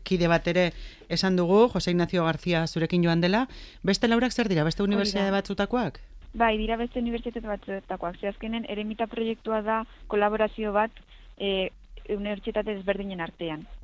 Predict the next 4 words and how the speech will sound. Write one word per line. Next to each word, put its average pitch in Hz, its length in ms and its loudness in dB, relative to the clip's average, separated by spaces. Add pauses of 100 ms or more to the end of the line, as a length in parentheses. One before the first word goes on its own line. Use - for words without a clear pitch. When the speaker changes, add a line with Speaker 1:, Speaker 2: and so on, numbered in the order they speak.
Speaker 2:
Direla, 220 540 -2
eh, 196 280 0
Balear 214 640 -2
Uharteetako 214 800 -4